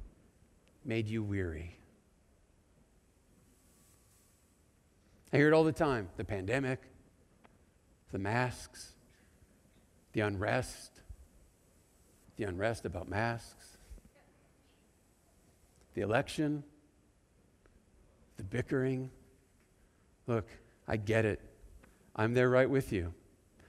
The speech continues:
I know that it's been very difficult, to be sure. And for many of you, I'm sure there have been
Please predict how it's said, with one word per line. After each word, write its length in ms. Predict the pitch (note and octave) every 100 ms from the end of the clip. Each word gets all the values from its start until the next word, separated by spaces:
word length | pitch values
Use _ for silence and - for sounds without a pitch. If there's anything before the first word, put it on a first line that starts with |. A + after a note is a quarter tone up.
| -
I 120 | B2+
know 280 | C#3+ D3+ D#3
that 160 | C#3+ C3
it's 160 | B2
been 200 | C#3 B2
very 480 | A2 B2+ C3 B2+ A#2+ - - - -
difficult, 480 | - A2+ A2 G2 F#2
to 80 | A2
be 100 | G#2+
sure. 380 | - B2+ A#2+ A#2+
And 100 | A2
for 100 | C#3
many 380 | B2 C#3 D#3 D#3
of 100 | C#3+
you, 200 | D#3+ C#3+
I'm 100 | A#2+
sure 160 | C3+
there 140 | B2 A#2+
have 100 | A2
been 220 | A#2